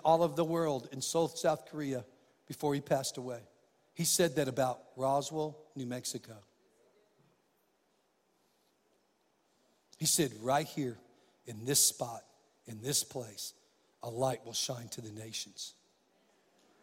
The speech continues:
Not quoting me. That's not something I've said. It's something he said. He'd never been here.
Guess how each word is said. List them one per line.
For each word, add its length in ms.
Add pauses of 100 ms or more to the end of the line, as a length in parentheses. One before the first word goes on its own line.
(720)
Not 180
quoting 480
me. 140
That's 240
not 160
something 340
I've 180
said. 340 (280)
It's 100
something 380
he 160
said. 340 (2000)
He'd 200
never 280
been 240
here. 320